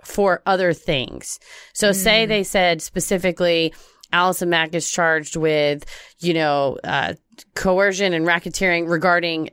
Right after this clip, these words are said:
Speaker 1: Jane Doe one two three four five, who the U S Attorney's Office defines as,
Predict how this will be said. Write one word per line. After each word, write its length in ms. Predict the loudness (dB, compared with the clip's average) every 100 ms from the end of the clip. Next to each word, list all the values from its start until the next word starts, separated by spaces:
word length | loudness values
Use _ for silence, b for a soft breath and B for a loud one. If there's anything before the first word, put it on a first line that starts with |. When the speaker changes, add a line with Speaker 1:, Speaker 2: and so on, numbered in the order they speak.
| -4
Speaker 1:
Jane 280 | 0 2 2
Doe 180 | 2 2
one 180 | 0
two 120 | -2 -2
three 160 | -2
four 200 | -2 -4
five, 540 | 0 2 2 0 -4 -10 -2
who 320 | 2 2 0
the 360 | -2 0 0 0
U 160 | 0
S 140 | 2 -2
Attorney's 340 | -2 -2 0
Office 300 | -2 -2 -6
defines 540 | -4 -2 0 0 0 0
as, 280 | 0 -2